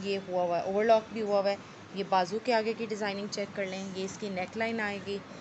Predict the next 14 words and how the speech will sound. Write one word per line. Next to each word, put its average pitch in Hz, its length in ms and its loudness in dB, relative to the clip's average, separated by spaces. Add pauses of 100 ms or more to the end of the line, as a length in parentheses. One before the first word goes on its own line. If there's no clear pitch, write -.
(280)
इसके 214 260 0
ट्राउज़र 208 480 4
पे 262 120 2
चेक 240 240 0
कर 226 120 2
लें, 220 240 0
बहुत 196 380 2
खूबसूरत 269 500 4 (540)
इसकी 208 280 -2
लुक 220 240 4
क्रिएट 220 400 2
की 214 120 -2
गई 208 220 0
है, 233 140 0